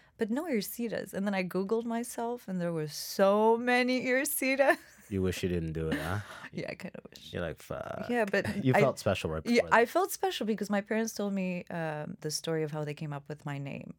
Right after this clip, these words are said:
Speaker 1: And then
Speaker 2: What
Speaker 1: when
Speaker 2: is
Speaker 1: I
Speaker 2: the story?
Speaker 1: So the story was that my, my mom wanted to name me Iris, hence my nickname
Speaker 2: Your nickname.
Speaker 1: Iris. Um, and then dad, no, forgive me, it's the other way ara-,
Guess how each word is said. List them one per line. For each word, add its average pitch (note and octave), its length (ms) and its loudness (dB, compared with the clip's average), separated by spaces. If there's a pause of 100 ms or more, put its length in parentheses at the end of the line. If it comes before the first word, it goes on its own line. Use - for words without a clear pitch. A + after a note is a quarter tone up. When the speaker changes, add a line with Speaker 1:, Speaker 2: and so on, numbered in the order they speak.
Speaker 1:
And - 80 -2
then A2 60 6
Speaker 2:
What A2 80 6
Speaker 1:
when G#2+ 80 4
Speaker 2:
is E2+ 60 0
Speaker 1:
I - 20 0
Speaker 2:
the F#2+ 60 -4
story? E2+ 260 -4 (240)
Speaker 1:
So G3+ 160 -2
the F#3 100 0
story A#3 380 2
was F3+ 320 0
that E3+ 160 -4
my, D#3+ 320 -2 (100)
my D#3 140 -2
mom D#3+ 260 -2
wanted F3+ 260 -4
to F3+ 60 -4
name E3+ 160 -2
me D#3+ 160 -6
Iris, C#3+ 460 -4
hence D#3 560 -2
my D3 120 -6
nickname D3 440 -6
Speaker 2:
Your - 80 -2
nickname. C#3 240 -6
Speaker 1:
Iris. G3 240 -8 (600)
Um, D#3 540 -2
and E3 180 -2
then E3 140 0
dad, E3 360 0 (340)
no, F#3 420 2
forgive E3+ 340 -4
me, D#3+ 80 -4
it's D#3+ 120 -6
the E3+ 100 -4
other E3+ 160 0
way D#3 140 0
ara-, D3+ 240 -4